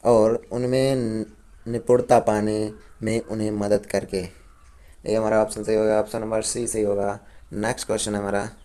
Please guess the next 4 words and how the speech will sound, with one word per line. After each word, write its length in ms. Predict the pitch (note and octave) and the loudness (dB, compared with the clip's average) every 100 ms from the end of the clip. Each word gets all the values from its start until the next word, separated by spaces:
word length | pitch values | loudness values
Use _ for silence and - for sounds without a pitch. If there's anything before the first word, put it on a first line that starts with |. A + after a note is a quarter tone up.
| - - - - - - - - - - - - - - - - - - - - - - - | -20 -20 -20 -20 -20 -20 -20 -20 -20 -20 -20 -20 -20 -20 -20 -20 -20 -20 -20 -20 -20 -20 -6
किसी 340 | - C3+ C#3 | -2 0 0
प्रारंभिक 680 | C#3+ C3+ G#2 G#2+ A2 A2 - | 2 4 6 4 2 0 0
कक्षा 280 | G#2 B2 A#2+ | 0 2 2
में 380 | G2+ G2+ A#2 | 0 -2 -4